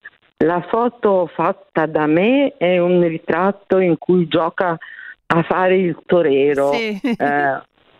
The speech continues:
Speaker 1: si chiama Torero de Salon, il torero che fa finta di fare il torero in casa, insomma, per dire, in cui non rischia niente,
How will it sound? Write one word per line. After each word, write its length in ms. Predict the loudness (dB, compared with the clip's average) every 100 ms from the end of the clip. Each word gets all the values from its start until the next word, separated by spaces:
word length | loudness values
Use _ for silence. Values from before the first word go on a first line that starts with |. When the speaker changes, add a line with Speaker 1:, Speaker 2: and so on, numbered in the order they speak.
| -2
Speaker 1:
si 100 | 0
chiama 280 | 2 0 0
Torero 360 | 0 0 2 0
de 160 | 0 0
Salon, 840 | 0 0 0 0 0 2 2 0
il 200 | 0 -2 0
torero 520 | 0 2 2 0 0
che 200 | -4 -2
fa 140 | -4
finta 300 | 0 0 0
di 80 | -2
fare 180 | 0 0
il 100 | 0
torero 240 | 0 2 2
in 140 | 0
casa, 480 | -2 -2 -2 -2 -2
insomma, 380 | -2 -2 0 0 -2
per 160 | -2
dire, 180 | 0 -2
in 60 | 0
cui 140 | 0
non 140 | 0
rischia 320 | 0 -2 -2 0
niente, 480 | 2 0 -2 -4